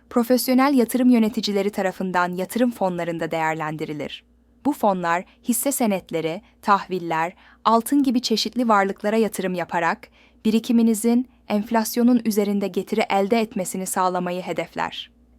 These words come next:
Bireysel emeklilik sistemi, uzun vadeli yaşam hedeflerinize ulaşmanız, emeklilik gelir açığını kapatmanız ve uzun yaşam riskini finansal güce dönüştürmeniz için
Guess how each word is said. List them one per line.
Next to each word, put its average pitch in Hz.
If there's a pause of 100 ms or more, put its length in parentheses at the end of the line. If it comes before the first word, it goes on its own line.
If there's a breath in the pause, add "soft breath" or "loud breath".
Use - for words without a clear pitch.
(160)
Bireysel 226
emeklilik 220
sistemi, 170 (440 soft breath)
uzun 262
vadeli 208
yaşam 202
hedeflerinize 196
ulaşmanız, 175 (360 soft breath)
emeklilik 220
gelir 226
açığını 202
kapatmanız 180 (260 soft breath)
ve 214
uzun 226
yaşam 226
riskini 190
finansal 202
güce 196
dönüştürmeniz 185
için 170